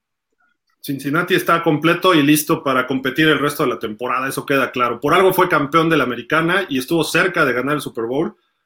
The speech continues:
Este año está corregido y aumentado, y también le faltaba química en la línea ofensiva.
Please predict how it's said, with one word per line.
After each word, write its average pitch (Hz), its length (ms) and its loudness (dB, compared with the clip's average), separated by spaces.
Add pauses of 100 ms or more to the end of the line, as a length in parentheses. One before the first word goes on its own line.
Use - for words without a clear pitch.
(280)
Este 147 240 -2
año 175 120 2
está 165 260 0
corregido 165 360 0
y 156 60 2
aumentado, 135 640 -2
y 135 120 -6
también 143 340 2
le 151 80 0
faltaba 160 420 -2
química 175 360 -2
en 135 80 -2
la 127 80 -4
línea 147 180 0
ofensiva. 160 560 -2